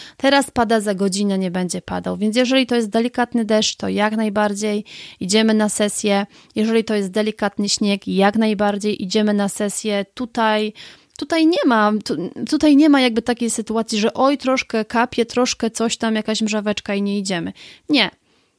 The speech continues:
Musi naprawdę być, jak ja to mówię, oberwanie chmury, musi być po prostu Armagedon, żeby tą sesję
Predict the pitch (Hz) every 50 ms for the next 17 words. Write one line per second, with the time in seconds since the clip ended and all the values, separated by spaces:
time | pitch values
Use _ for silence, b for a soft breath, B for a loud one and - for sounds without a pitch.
0 | _ _ _ _ - 254 302 302 - 302 277 247 220 196 - - 226 226 233 233
1 | 226 214 233 226 214 196 190 208 208 208 202 - - 196 180 196 190 - - 190
2 | 190 180 196 196 185 175 190 185 196 196 208 196 180 175 - - - 233 233 247
3 | 247 247 233 226 220 208 196 190 - - - 190 175 185 175 - - 180 - -
4 | 196 180 - - - - 196 196 190 190 180 180 190 226 226 202 214 214 214 B
5 | B B B B B B - 233 240 214 233 233 233 208 202 190 - 196 190 -
6 | - 196 196 190